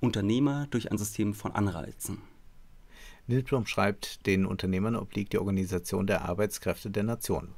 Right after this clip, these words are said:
Speaker 2: Und diese Aufgabe an sich ist vielleicht das größte und grundlegendste spezifische Problem der sozialen Organisation, dem sich jede Gesellschaft gegenüber sieht. Unternehmer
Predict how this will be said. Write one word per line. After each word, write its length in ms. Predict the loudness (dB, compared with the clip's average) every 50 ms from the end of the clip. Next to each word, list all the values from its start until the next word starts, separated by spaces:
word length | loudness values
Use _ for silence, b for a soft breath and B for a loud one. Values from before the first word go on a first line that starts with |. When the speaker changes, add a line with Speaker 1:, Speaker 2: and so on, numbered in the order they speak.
| -8
Speaker 2:
Und 160 | -8 -6 -4
diese 220 | -2 0 0 0 0
Aufgabe 460 | 0 -4 -2 -2 0 0 0 -2 -2
an 100 | -4 -2
sich 320 | -2 -2 -2 -2 -2 -6
ist 180 | -8 -8 -8 -8
vielleicht 460 | -6 -6 -4 -2 -2 -4 -4 -6 -6
das 160 | -6 -6 -6
größte 380 | -4 -2 0 0 0 0 -2 -2
und 160 | -2 -2 -4
grundlegendste 760 | -2 -2 -4 -4 -2 -4 -6 -6 -4 -4 -6 -6 -2 -4 -4 -4
spezifische 800 | -4 -8 -10 -10 -6 -6 -4 -2 -2 -4 -2 0 -2 -2 -2 -4 -6
Problem 540 | 0 0 -2 0 2 2 4 4 4 2 0 B B B B B B
der 180 | 4 6 6 6
sozialen 520 | 4 2 0 0 2 2 2 4 4 2
Organisation, 880 | 2 2 4 4 4 4 4 4 2 2 4 6 6 6 8 6 4 4
dem 260 | 6 6 6 6 4
sich 260 | 4 2 0 0 0
jede 460 | 0 0 0 4 4 4 4 6 4
Gesellschaft 680 | 2 2 2 4 4 4 4 2 2 2 2 2 0 -2
gegenüber 480 | -4 -2 -2 0 0 0 2 4 4 4
sieht. 300 | 4 2 -2 -2 -2 -6
Unternehmer 840 | -6 -4 -4 -4 -2 -2 -2 0 2 2 4 4 6 6 6 4